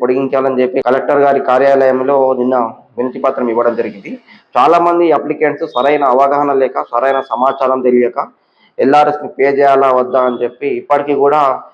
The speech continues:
నిరీక్షిస్తున్నారు. దీనికి ప్రధాన కారణం వచ్చేసి, ఆ, వాళ్ళ అప్లికేషన్ ప్రాసెసింగ్ చేసిన తర్వాత ఎఫ్టీఎల్ అని చెప్పి, బఫర్ జోన్ అని చెప్పి, తమ భూమి ఎఫ్టీఎల్ బఫర్ జోన్‌లో లేకున్నా కానీ అదే విధంగా చూపిస్తుందని చెప్పి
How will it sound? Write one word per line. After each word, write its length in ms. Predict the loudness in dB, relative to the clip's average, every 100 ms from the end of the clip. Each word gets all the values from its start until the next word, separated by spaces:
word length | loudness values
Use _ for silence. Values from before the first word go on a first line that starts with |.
| _ -4
నిరీక్షిస్తున్నారు. 680 | -2 -2 -6 -10 -8 -6 -2
దీనికి 200 | -2 -2 0
ప్రధాన 280 | 0 2 0 0
కారణం 260 | -2 -2 -4
వచ్చేసి, 340 | -4 -4 -6 -16 -18 _ _ _ _ _ -4
ఆ, 40 | -4 -2 0
వాళ్ళ 180 | 2 0 0
అప్లికేషన్ 500 | -2 -2 -2 -4 -4 -6 -4
ప్రాసెసింగ్ 520 | -4 -2 -4 -6 -4
చేసిన 220 | -4 -4 -4
తర్వాత 300 | 0 0 0 -4 -6 -10 _ _ -4
ఎఫ్టీఎల్ 360 | -2 0 2 2
అని 100 | 2
చెప్పి, 180 | 0 -2 -2
బఫర్ 300 | -2 0 0
జోన్ 200 | 0 0
అని 100 | 0 -2
చెప్పి, 240 | 0 -2 -2 -6 -14 -6
తమ 140 | -2 0 0
భూమి 240 | 0 0 -2 -10 _ -4 -4
ఎఫ్టీఎల్ 360 | 0 0 2 0
బఫర్ 260 | 0 -2
జోన్‌లో 180 | 0 0 2
లేకున్నా 360 | 2 0 0 2
కానీ 140 | 2 0 2
అదే 140 | 2 2
విధంగా 240 | 0 -2 -4
చూపిస్తుందని 500 | -6 -8 -8 -4 -2
చెప్పి 140 | -2